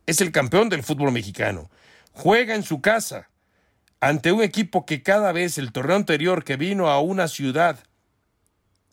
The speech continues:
con altitud como la Ciudad de México, la ciudad de Toluca, fue goleado.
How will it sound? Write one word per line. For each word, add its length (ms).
con 240
altitud 460
como 200
la 100
Ciudad 240
de 100
México, 400
la 100
ciudad 180
de 80
Toluca, 520
fue 200
goleado. 400